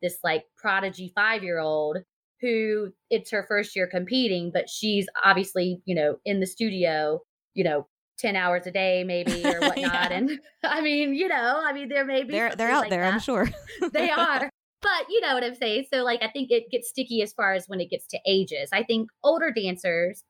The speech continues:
Speaker 1: you know, possibly the years can, can help. But, you know, once again, I think it really boils down to competitions setting expectations as to what they feel each level should entail.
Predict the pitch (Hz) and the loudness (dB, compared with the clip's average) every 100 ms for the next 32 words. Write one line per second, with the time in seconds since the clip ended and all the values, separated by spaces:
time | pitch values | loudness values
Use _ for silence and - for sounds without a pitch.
0 | _ - 214 180 - 202 208 185 190 180 | _ -4 -2 0 2 2 2 -2 0 0
1 | 185 _ _ - 220 190 196 190 185 - | -2 _ _ -2 -2 0 0 0 -2 -2
2 | 196 180 170 - _ _ - 202 190 175 | 0 2 -2 -8 _ _ -6 -4 0 2
3 | 170 165 _ - 190 180 - _ _ - | 0 -2 _ 0 2 2 -2 _ _ -4
4 | 226 208 190 185 - _ - 269 277 311 | 0 2 2 2 -2 _ 4 4 2 -2
5 | 302 233 247 240 233 170 _ - 220 233 | 0 0 0 0 0 -4 _ -8 -4 -2
6 | 226 202 202 196 180 214 196 175 - _ | -2 -2 -2 0 -2 -2 0 0 -2 _
7 | _ - 220 214 226 214 214 202 202 196 | _ -4 -2 0 0 -2 0 0 0 -2
8 | - 202 196 185 196 - - 190 185 185 | 2 2 2 -2 -2 -4 -2 -2 0 0
9 | 180 180 180 175 170 185 - - 180 180 | 2 0 0 -2 4 4 2 0 0 0
10 | 196 185 180 196 180 - 190 180 175 165 | 0 0 0 -4 -6 -6 -2 0 2 0
11 | 170 _ - - - 185 165 165 160 - | -4 _ -8 -6 0 0 2 -2 -4 -16
12 | _ _ - 190 - 170 110 | _ _ -4 -2 2 0 0